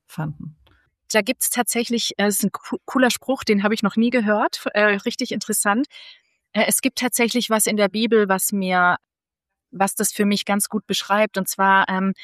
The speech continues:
Speaker 2: als Jesus auferstanden ist, hat er sich ja seinen Jüngern gezeigt. Und wer, er hat beim ersten, bei der ersten Begegnung war Thomas, der Zweifler, nicht dabei. Und als er ihn später getroffen hat, wollte er seine Wunden an den Händen sehen.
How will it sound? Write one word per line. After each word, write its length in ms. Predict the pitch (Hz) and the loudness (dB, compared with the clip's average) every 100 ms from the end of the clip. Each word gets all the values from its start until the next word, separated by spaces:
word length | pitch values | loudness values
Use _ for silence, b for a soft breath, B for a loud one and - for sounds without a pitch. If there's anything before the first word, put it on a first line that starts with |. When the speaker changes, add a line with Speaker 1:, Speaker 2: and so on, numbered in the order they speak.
| B B B B | B B B B
Speaker 2:
als 180 | 185 - | -4 -2
Jesus 300 | 226 220 208 | 0 0 0
auferstanden 760 | - 220 254 - 190 190 - 185 | 0 0 2 0 0 -2 -2 -2
ist, 340 | 202 - - | -2 -2 -2
hat 120 | 202 | -2
er 80 | 202 | -2
sich 180 | 185 - | -4 -4
ja 100 | 190 | -2
seinen 520 | 185 185 185 190 190 | 0 0 -2 -4 -4
Jüngern 280 | - 196 190 | -4 -2 -2
gezeigt. 540 | 185 - - 185 185 - | -4 -8 0 0 0 -2
Und 180 | 190 | -4
wer, 280 | 190 190 190 - _ 214 - _ | 0 2 2 2 _ -16 -16 _
er 180 | 208 202 | -2 0
hat 100 | 214 _ _ | -2 _ _
beim 160 | 208 208 | -2 0
ersten, 600 | 226 285 - 262 254 240 _ - | 2 2 0 2 2 2 _ 0
bei 80 | |
der 100 | 214 | 2
ersten 240 | - 254 247 | 2 2 -2
Begegnung 520 | 214 233 247 233 208 | 0 -2 2 2 2
war 260 | 202 196 202 | 2 2 2
Thomas, 560 | - 240 240 233 233 - | -2 0 4 4 2 -2
der 200 | 208 202 | -2 -2
Zweifler, 580 | - 190 208 - 208 | 0 2 2 0 -2
nicht 300 | 196 214 - | 0 -2 -2
dabei. 400 | 185 160 151 151 165 B B B B B B | -4 -2 -4 -4 -8 B B B B B B
Und 400 | 202 208 208 - _ _ _ - | -2 0 0 -6 _ _ _ -2
als 200 | 202 214 | 0 2
er 100 | 220 | 0
ihn 80 | 220 | 0
später 400 | - 226 233 214 | -2 -2 -2 -2
getroffen 500 | 214 - 269 - 202 | -4 -2 -2 0 0
hat, 160 | 196 190 | 0 0
wollte 300 | 202 208 - | 0 0 0
er 200 | 196 196 | 2 2
seine 320 | 196 190 190 | 4 2 2
Wunden 340 | 208 226 214 190 | 2 0 0 0
an 140 | 180 | 0
den 120 | 175 | -2
Händen 380 | 170 196 208 175 | 0 -2 -2 -2
sehen. 380 | 160 156 160 | -2 -2 -4